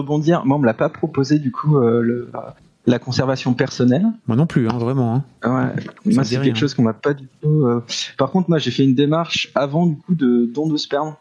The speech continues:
Speaker 1: hein, du coup, euh, avant la vasectomie, euh, c'est vraiment quelque chose qui est assez simple à faire, euh, qui prend, euh, quatre rendez-vous, euh, d'une heure chacun. Et il manque beaucoup, beaucoup de donneurs, en fait, surtout des donneurs, euh,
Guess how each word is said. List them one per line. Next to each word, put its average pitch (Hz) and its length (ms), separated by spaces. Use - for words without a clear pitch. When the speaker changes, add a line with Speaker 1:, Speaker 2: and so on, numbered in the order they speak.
Speaker 1:
hein, 131 180
du 120 140
coup, 139 320
euh, 120 80
avant 139 280
la 139 100
vasectomie, 131 760
euh, 120 160
c'est - 80
vraiment 113 320
quelque 143 160
chose 165 160
qui - 120
est - 180
assez 139 240
simple 160 340
à 120 60
faire, 131 400
euh, 120 220
qui - 160
prend, 123 400
euh, - 40
quatre 131 240
rendez-vous, 131 600
euh, 120 200
d'une 131 300
heure 131 120
chacun. 147 500
Et 131 140
il 151 180
manque 143 300
beaucoup, 127 440
beaucoup 147 240
de 151 80
donneurs, 127 320
en 139 80
fait, - 380
surtout 143 320
des 147 100
donneurs, 127 380
euh, 123 180